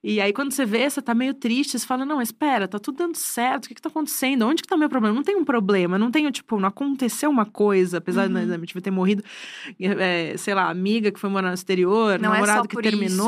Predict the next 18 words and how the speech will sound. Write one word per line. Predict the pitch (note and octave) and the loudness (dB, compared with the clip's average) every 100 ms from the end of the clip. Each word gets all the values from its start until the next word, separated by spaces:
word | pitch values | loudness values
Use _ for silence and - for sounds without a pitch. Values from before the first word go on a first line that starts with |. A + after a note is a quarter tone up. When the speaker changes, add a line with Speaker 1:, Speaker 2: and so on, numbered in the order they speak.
| C#4+ | 2
Speaker 2:
isso, | G#3+ | 2
Speaker 1:
mas | G3+ | 2
Speaker 2:
por | B3+ | 2
Speaker 1:
não | D#4 | 2
é | |
Speaker 2:
isso, | F4+ - | 0 -2
por | G#3 | -2
isso. | G#3 F#3 - F3+ | -2 -2 -8 -12
Tem | - F#3+ | -6 -4
alguma | G3+ G3+ A3+ | -2 -2 -2
coisa | G#3+ G3+ | -2 0
a | A3+ | 0
mais, | A3 F#3+ F3+ | -2 -4 -6
né? | F3+ F#3+ - | -8 -8 -10
Speaker 1:
Sempre | - F#4+ G4+ C4+ - _ _ _ | -4 -4 -6 -10 -12 _ _ _
é | G#3 A3 | 0 2
um | A#3 A3+ | 4 4
nó | G#3 G3 G3+ A#3 | 4 4 4 2